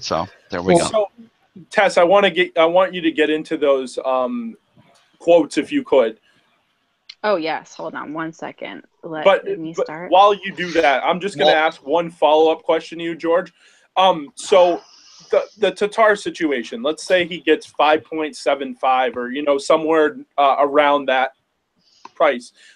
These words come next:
Speaker 2: and, you know, they end up signing Athanasiou. Where, where are they gonna wiggle with the, with the cap? Are they gonna ask Nicholas Kronwall to go on long-term injury reserve? What are your thoughts on that?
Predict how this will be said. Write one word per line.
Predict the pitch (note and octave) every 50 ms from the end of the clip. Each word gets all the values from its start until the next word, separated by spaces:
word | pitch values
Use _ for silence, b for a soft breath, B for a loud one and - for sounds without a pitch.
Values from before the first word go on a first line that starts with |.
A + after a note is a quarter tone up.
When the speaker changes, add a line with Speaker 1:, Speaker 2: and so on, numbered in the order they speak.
| b b
Speaker 2:
and, | D#3 D#3+ E3+ E3 D#3
you | E3+ F3
know, | E3+ D#3+ D3+
they | D3+ D#3 D#3+
end | D#3+ E3
up | D#3+ D#3
signing | - - D#3 D#3 D#3 D3+ C#3+
Athanasiou. | C#3+ C#3+ C#3+ - E3 D3 C#3 C3+ - - E3 E3+ D#3+ C3+ B2 A2+ - _ _ _ _ _ _ -
Where, | D3 D3 C#3+ C#3 D3 F3+ G3+ G#3+ A#3 A3+ F#3+ F3+
where | E3+ F3 G#3 A3 A3+ A#3
are | G#3
they | G#3 G#3 G3+
gonna | F#3+ G3+ G3 E3+
wiggle | D3 - C3+ F3+ G#3 G3+ F#3 F3 D#3 D3 C#3+
with | D3 D3+ C#3+ -
the, | D#3 D3 D3 -
with | D#3+ D#3+ D#3+
the | D#3 C#3
cap? | - - F#3 G#3+ G#3+ C3 B2 - C#3+
Are | C3+ C#3
they | C#3 D3+ D3+
gonna | D3+ D3+ C#3+ C#3
ask | C3+ C3+ C#3+ D#3 D#3+ D#3 - - - E3 - -
Nicholas | D#3 E3 E3 - E3+ D#3 D3 -
Kronwall | - E3 D#3 D#3+ E3 E3 E3 D#3+ D#3+ D#3
to | D3+
go | B2+ D#3 D#3 D#3+ D3
on | D3 C#3+ C#3 C#3
long-term | C#3+ D3 D#3 D#3 - - E3 D#3 D#3
injury | D#3 D3 D3+ D3+ C#3+ C#3
reserve? | C3+ C3+ D3+ E3+ G3 G3+ D#3+ C#3+
What | E3+ G#3 A3+
are |
your | G#3 F#3+ F#3+ F3+
thoughts | - D3 A#2 A2 - -
on | A2+ G#2+ G2+
that? | - - -